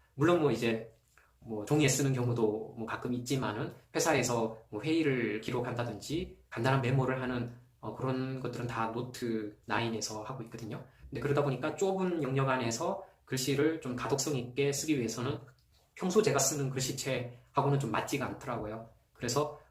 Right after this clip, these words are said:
어, 그런 갤럭시 노트 환경에 좀 맞는 형태로 글씨를 최근에 좀 고쳤어요.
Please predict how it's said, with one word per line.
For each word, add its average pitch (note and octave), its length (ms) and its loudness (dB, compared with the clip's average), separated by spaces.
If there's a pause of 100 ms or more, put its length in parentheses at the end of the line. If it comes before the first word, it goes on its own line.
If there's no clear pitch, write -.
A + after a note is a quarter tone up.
(120)
어, G#2+ 440 -8
그런 A2+ 520 -2 (200)
갤럭시 C3+ 420 2
노트 A#2+ 420 -2
환경에 A#2+ 720 -2
좀 A2 220 -8
맞는 G#2+ 380 -4
형태로 C3 540 0 (220)
글씨를 A#2+ 480 0
최근에 D3+ 320 -4
좀 A2+ 280 -6 (140)
고쳤어요. - 720 -2